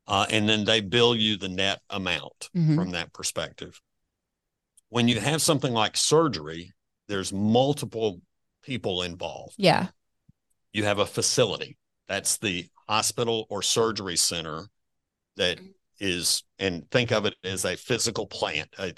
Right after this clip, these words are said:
Speaker 1: a
Speaker 2: Yep.
Speaker 1: hot, and it is a facility. It's the O R
Speaker 2: Yeah.
Speaker 1: room. And that's one charge. You're gonna have the surgeon, the person that actually does the procedure,
Speaker 2: Mm-hmm.
Speaker 1: and that's the doctor that,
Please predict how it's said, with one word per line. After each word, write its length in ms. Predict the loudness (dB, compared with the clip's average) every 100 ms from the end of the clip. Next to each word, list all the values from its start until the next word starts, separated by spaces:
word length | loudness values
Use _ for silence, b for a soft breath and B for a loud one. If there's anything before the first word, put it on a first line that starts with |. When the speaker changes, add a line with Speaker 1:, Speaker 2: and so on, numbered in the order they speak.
| -8
Speaker 1:
a 100 | -2
Speaker 2:
Yep. 160 | 2
Speaker 1:
hot, 160 | 2 0 -8 _ _ _
and 240 | -6 -6 -10 -20 _ _
it 160 | -4 0
is 140 | 0
a 100 | 0
facility. 600 | -2 0 2 2 2 0
It's 280 | 0 -2 -4
the 160 | -6 -4
O 220 | 0 2
R 300 | 2 -2 -4 -8 _ _ _ _ _ _
Speaker 2:
Yeah. 220 | 0 2 2
Speaker 1:
room. 320 | -2 -6 -18 _ _ _ _ _
And 340 | -2 0 -2 -12 -2
that's 320 | 0 0 0
one 200 | 2 2
charge. 540 | 0 -2 -6 -12 -16 -16 _ _ _ -6
You're 120 | -2
gonna 180 | -2 -2
have 340 | -2 -2 -2
the 40 |
surgeon, 520 | 2 4 4 4 -4 -10
the 60 |
person 340 | -4 -2 -2 -2
that 120 | -2
actually 340 | -2 -4 -6 -6
does 440 | -2 2 2 2
the 100 | -2
procedure, 840 | -4 -6 -4 0 0 0 -4 -8 -10 _ -2
Speaker 2:
Mm-hmm. 80 | 0
Speaker 1:
and 80 | 0
that's 180 | 0
the 120 | -2 0
doctor 420 | 2 0 -2 -6
that, 200 | -4 -6